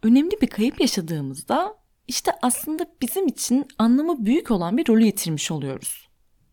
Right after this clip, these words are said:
Mesela boşanmış birisi evli insan konumunu yitiriyor ve bunun da yasını tutabiliyor.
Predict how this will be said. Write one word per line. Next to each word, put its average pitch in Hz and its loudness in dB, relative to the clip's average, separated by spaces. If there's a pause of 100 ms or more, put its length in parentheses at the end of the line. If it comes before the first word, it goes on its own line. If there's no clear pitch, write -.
(680)
Mesela 294 4
boşanmış 254 4
birisi 202 0 (300)
evli 277 6
insan 320 2
konumunu 247 8
yitiriyor 165 2 (400)
ve 269 4
bunun 254 6
da 220 6
yasını 160 0
tutabiliyor. 135 -6